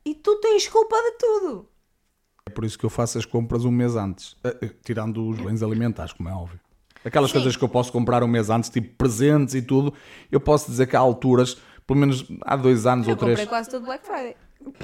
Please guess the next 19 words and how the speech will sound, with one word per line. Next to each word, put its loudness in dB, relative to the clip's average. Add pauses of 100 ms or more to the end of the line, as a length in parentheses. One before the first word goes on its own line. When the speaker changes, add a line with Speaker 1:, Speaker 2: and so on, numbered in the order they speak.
(140)
Speaker 2:
Eu 2
nem 4
fui 6
na 6
Black 4
Friday. 0
E 0
eu 6
fui 0
ao 4
longo 0
de, 4
de, 2 (100)
dos 2 (120)
dois 2
últimos -2
a-, -4
três 0
mais. -4